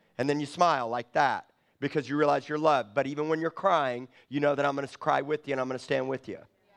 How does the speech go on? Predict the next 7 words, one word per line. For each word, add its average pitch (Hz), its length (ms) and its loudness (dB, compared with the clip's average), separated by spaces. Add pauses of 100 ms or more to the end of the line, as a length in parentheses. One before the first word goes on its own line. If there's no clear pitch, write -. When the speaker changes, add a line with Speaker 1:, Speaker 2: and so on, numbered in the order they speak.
(520)
Speaker 1:
That's 151 280 4
family. 180 600 0 (460)
Speaker 2:
Yeah. 214 60 -20 (1160)
Speaker 1:
You 139 80 -2
gotta 180 220 6
understand 175 460 -4
family. 180 680 0